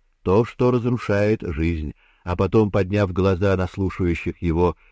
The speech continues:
и не изменяя интонации, прибавляет: "А бывает и наоборот. И от лекарства человек умереть может,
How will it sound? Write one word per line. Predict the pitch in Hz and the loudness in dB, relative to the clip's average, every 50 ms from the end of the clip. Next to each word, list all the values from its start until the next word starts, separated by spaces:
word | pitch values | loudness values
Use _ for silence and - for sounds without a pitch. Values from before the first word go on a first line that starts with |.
| _ - | _ -2
и | 98 95 | 0 0
не | 98 98 101 98 | 2 2 0 0
изменяя | 80 87 95 95 92 101 101 95 95 | 0 0 0 0 0 0 0 0 0
интонации, | - - 101 98 90 101 98 104 123 135 - _ - 107 90 | 0 0 -2 -2 0 0 0 0 0 -2 -2 _ -2 -2 -2
прибавляет: | - - 113 101 110 110 98 90 87 87 87 90 90 90 - _ _ _ _ _ _ _ _ - | 0 0 -2 0 2 2 2 0 0 0 0 -2 -2 -4 -6 _ _ _ _ _ _ _ _ -4
"А | 107 113 120 120 120 | -2 0 0 0 0
бывает | 110 107 123 123 113 127 143 151 156 151 147 143 139 127 _ _ - - - | 0 0 0 0 0 0 0 0 0 2 2 0 0 -2 _ _ -20 -14 -8
и | - 120 | -6 -4
наоборот. | 123 123 113 107 98 101 95 90 90 90 90 _ _ _ _ _ _ _ _ _ _ _ _ _ - | -2 -2 -2 -2 0 0 0 0 -2 -2 -4 _ _ _ _ _ _ _ _ _ _ _ _ _ -4
И | 120 131 | 0 2
от | 151 151 151 - - | 2 2 0 -2 0
лекарства | 117 123 127 131 - - 127 110 - - - 117 113 117 | 0 0 0 0 -2 -2 -4 -4 -4 -6 -4 0 0 0
человек | - - - 127 113 110 107 113 107 107 - - | 0 -2 -2 0 2 2 2 2 2 0 0 -2
умереть | 107 104 104 101 101 101 95 - | -2 0 0 2 0 0 -2 -2
может, | 92 90 92 92 92 80 92 87 - _ | -2 0 0 0 0 0 -2 -4 -6 _